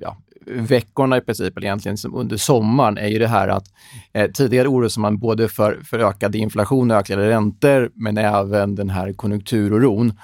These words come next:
Och det som har hänt, eh, under de senaste veckorna är att långräntan har fortsatt att stiga samtidigt som, som börsen har stigit, eh,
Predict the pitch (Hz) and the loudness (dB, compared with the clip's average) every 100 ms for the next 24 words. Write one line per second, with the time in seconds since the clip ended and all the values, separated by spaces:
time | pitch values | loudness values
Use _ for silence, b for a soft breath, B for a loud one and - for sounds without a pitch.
0 | B B 107 110 104 120 110 107 151 156 | B B -4 -2 0 0 0 2 2 2
1 | 147 - _ - 110 104 98 98 104 - | 0 -6 _ -2 0 2 2 0 -8 -10
2 | 123 117 107 110 107 107 113 113 107 107 | -4 -2 -2 -2 0 0 0 0 0 -4
3 | 104 104 120 110 107 123 127 131 123 110 | -4 -2 0 0 2 0 0 0 -2 0
4 | 135 113 95 98 101 - 107 98 98 101 | -2 -2 -4 -4 -6 -2 -2 0 0 0
5 | - 123 107 104 - 147 110 113 - - | 2 2 2 -2 0 0 0 -6 -6 -2
6 | 104 101 101 101 135 196 - 151 135 92 | -2 0 -2 2 4 2 0 0 0 0
7 | 90 - - 104 | -4 -10 -4 0